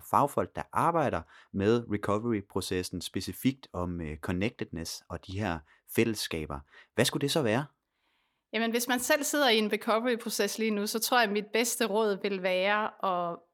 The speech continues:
Speaker 2: være nysgerrig på at opsøge nogle fællesskaber og være modig til at ture gøre det. Og så træde ud af dem, hvis man, øh, hvis man ender i det forkerte fællesskab.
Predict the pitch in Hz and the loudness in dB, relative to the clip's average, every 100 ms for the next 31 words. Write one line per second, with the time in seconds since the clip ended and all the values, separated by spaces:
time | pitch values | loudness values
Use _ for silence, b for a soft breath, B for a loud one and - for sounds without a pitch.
0 | 196 208 196 214 220 226 196 190 208 190 | -6 -4 -2 -2 0 0 -2 0 0 0
1 | 220 220 - 208 185 185 180 226 190 196 | 0 2 0 0 -2 -4 0 0 0 -4
2 | - 180 180 185 190 190 180 190 196 202 | -2 -2 0 0 0 0 2 2 2 2
3 | 214 226 226 208 180 - 190 220 220 170 | 2 0 0 0 0 -2 0 0 2 2
4 | 180 208 b b - 226 277 233 190 208 | 2 0 b b 0 2 2 2 4 4
5 | 208 185 196 175 - 185 170 170 165 185 | 4 2 0 -4 -6 -6 -6 -4 -4 -6
6 | 180 190 175 175 202 185 175 185 202 175 | -6 -6 -4 -2 -2 -2 -6 -4 -2 -2
7 | 196 196 180 - 180 - | -4 -6 -8 -6 -6 -6